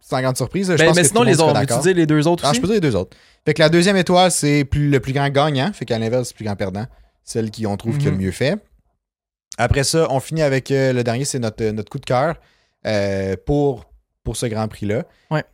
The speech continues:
Speaker 1: Puis là, le coup de cœur, c'est, c'est ça. Ça peut être à cause d'un, d'un moment en tant que tel. Tu sais, c'est, on n'est pas, on n'est pas restreint dans absolument rien. Le coup
Speaker 2: C'est
Speaker 1: de
Speaker 2: pas
Speaker 1: cœur,
Speaker 2: nécessairement
Speaker 1: c'est
Speaker 2: pour les performances. C'est,
Speaker 1: Ouais,
Speaker 2: c'est vraiment
Speaker 1: c'est ça.
Speaker 2: général. C'est nous autres, puis on explique pourquoi que c'est notre coup de cœur de la course.
Speaker 1: Exact.
Speaker 2: Genre Logan Sargent qui a fini la course.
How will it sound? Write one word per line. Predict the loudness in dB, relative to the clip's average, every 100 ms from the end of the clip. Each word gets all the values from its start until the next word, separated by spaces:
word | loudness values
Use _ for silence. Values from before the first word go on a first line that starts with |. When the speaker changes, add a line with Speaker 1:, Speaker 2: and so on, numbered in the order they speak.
| -20 -6
Speaker 1:
Puis | 0
là, | 4
le | 2
coup | 0
de | 0
cœur, | 2 4 2
c'est, | -2 -2 0 0 -2
c'est | -4 -4
ça. | -2
Ça | -2
peut | -2
être | -2 -2
à | 0
cause | 2 0
d'un, | 0 0 0 0
d'un | 0 0
moment | 0 0 -2
en |
tant | -2 -4
que |
tel. | -2 0 0 -2
Tu | -4
sais, | -6
c'est, | -2
on | -2
n'est | -2
pas, | -2
on | 0
n'est | -2
pas | -2
restreint | -4 -6 -6
dans | -6
absolument | -8 -8 -6
rien. | -4
Le | -6
coup | -4
Speaker 2:
C'est |
Speaker 1:
de | 2
Speaker 2:
pas |
Speaker 1:
cœur, | 2
Speaker 2:
nécessairement | 4 4 2
Speaker 1:
c'est | 2
Speaker 2:
pour |
les | -2
performances. | 0 -4 -4 -2 0 0 -2 -4
C'est, | -4 0 2
Speaker 1:
Ouais, | 4
Speaker 2:
c'est | 4
vraiment | 2 2
Speaker 1:
c'est | 2
ça. |
Speaker 2:
général. | 2 2 4 2
C'est | 0 -2 -2
nous | -2 0 2
autres, | 2 0 -4
puis | -8
on | -6
explique | -6 -8 -12 -10
pourquoi | -8 -6 -6
que | -8
c'est | -10
notre | -10 -12
coup |
de | -8
cœur | -8 -4
de | -4
la | -4
course. | -4 -8 -8 -4
Speaker 1:
Exact. | -4 -2 -4 -6 -10 -20 _
Speaker 2:
Genre | 0 2
Logan | 2 0 0
Sargent | -2 0 -4
qui | -2 -4
a |
fini | -4 -4
la | -2 -2
course. | -6 -10 -20